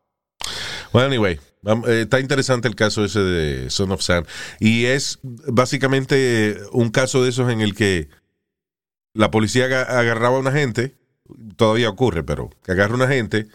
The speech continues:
y el público queda complacido. En esa época, cuando agarraron al Son of Sam, supuestamente, eh, Berkowitz, um, la policía fue uno de esos pocos tiempos en que la gente veía un policía y se retrataba con él y, de,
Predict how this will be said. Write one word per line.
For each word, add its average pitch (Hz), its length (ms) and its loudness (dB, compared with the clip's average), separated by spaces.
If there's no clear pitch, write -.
y 90 200 0
el 90 140 0
público 107 580 0
queda 107 240 0
complacido. 107 720 0
En 101 160 2
esa 123 240 2
época, 127 400 0
cuando 113 220 2
agarraron 110 420 2
al 120 100 0
Son 120 200 0
of 113 140 0
Sam, 104 400 0
supuestamente, 101 840 2
eh, 85 300 -2
Berkowitz, 95 720 0
um, 85 400 2
la 131 240 2
policía 113 420 0
fue 131 160 2
uno 139 220 0
de 143 60 0
esos 135 120 -2
pocos 135 280 0
tiempos 139 340 0
en 113 60 -4
que 117 80 2
la 107 100 2
gente 123 360 0
veía 113 200 2
un 123 80 -2
policía 123 340 2
y - 20 0
se 113 120 2
retrataba 104 480 0
con 98 180 -2
él 120 300 2
y, 98 340 0
de, 92 320 0